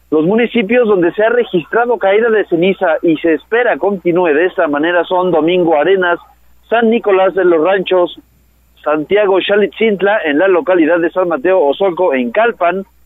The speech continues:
Estado de Puebla, y en los municipios de Tlaxcala y Papalotla, en el estado de Tlaxcala. El senapred continúa con las recomendaciones de no ascender al cráter del volcán, pues existe la posibilidad de que sigan ocurriendo explosiones como ya lo hemos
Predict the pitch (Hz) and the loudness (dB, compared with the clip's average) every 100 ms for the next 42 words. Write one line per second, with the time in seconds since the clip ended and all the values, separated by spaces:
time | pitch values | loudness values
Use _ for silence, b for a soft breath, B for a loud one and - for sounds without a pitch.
0 | - 151 156 254 233 190 180 220 226 226 | -2 -2 0 0 0 0 0 0 2 2
1 | 226 190 220 214 196 214 190 202 175 208 | 2 2 2 2 0 0 0 -2 0 0
2 | 185 208 190 160 - 190 196 214 208 214 | 2 0 -2 -4 -2 0 2 0 0 -2
3 | 208 196 190 175 165 180 180 180 151 175 | 0 -2 0 0 0 0 0 0 0 0
4 | 156 - 165 165 151 170 147 151 151 - | -2 0 0 0 0 -2 0 -2 -4 -4
5 | 139 139 131 - _ _ _ _ _ 151 | -2 0 -2 -6 _ _ _ _ _ -4
6 | 170 175 160 233 220 180 196 233 233 226 | -2 -2 -2 -2 -2 0 0 0 0 0
7 | 220 208 220 214 220 208 185 226 220 220 | 0 0 -2 -2 0 0 0 0 0 0
8 | 185 180 185 226 226 208 185 208 214 190 | 0 0 0 0 -2 -2 0 2 2 0
9 | 156 226 220 196 208 208 180 156 202 208 | 0 -2 0 0 2 0 0 0 0 0
10 | 185 - - 175 170 170 240 208 196 185 | -2 -10 -2 -2 0 -4 -4 -2 0 2
11 | 170 175 165 226 - 196 185 160 175 170 | 4 2 0 -4 -2 -2 0 2 2 0
12 | 170 170 - 240 233 190 175 165 190 185 | 0 -2 0 0 0 0 0 0 0 0
13 | 185 185 - 185 190 - 170 143 190 185 | 0 0 -2 -2 -2 0 -2 0 0 -2
14 | 160 156 139 123 175 180 156 165 160 156 | -4 -6 -6 -4 -2 0 2 2 0 -2
15 | 147 | -4